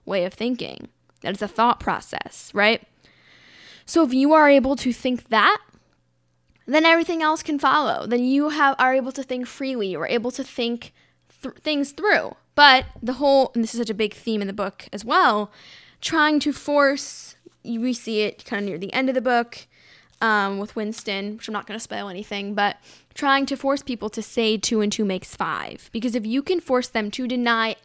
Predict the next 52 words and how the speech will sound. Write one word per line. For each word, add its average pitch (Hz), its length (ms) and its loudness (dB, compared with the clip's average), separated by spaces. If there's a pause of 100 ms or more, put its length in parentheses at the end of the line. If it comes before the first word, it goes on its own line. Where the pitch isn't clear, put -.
everything 339 580 -4
they 302 220 -2
understand 247 600 -4
to 247 60 -8
be 220 100 -6
true 302 260 -4
about 277 160 0
the 233 80 -4
world, - 480 -8 (920)
such, 370 380 4 (220)
to 320 120 -6
such 339 280 -2
fundamental 285 520 -2
levels 214 420 -4
that - 100 -8
you 240 100 -6
can 294 180 -6
convince 262 280 -6
them 254 100 -8
to 247 100 -4
say 185 320 -4
two 254 220 -6
and 277 100 0
two 262 140 -4
makes 226 320 -2
five, - 340 -2
deny 254 400 0 (140)
everything 285 640 -2
they 226 160 -4
know, 214 360 -10 (300)
then 262 140 0
you 330 300 2
virtually 254 400 0
have 202 320 0
complete 202 280 -8
control 208 340 0
of 190 80 0
them. - 180 -6
You 240 80 -2
have 277 240 -2
complete 226 280 -6
control 208 320 -4
of 190 80 -4
their 202 140 -4
mind, 196 320 -2
because 208 200 -6
then 208 120 -6
you 220 80 -6
can 226 120 -6
tell 196 180 -4
them 190 180 -8
anything. - 460 -12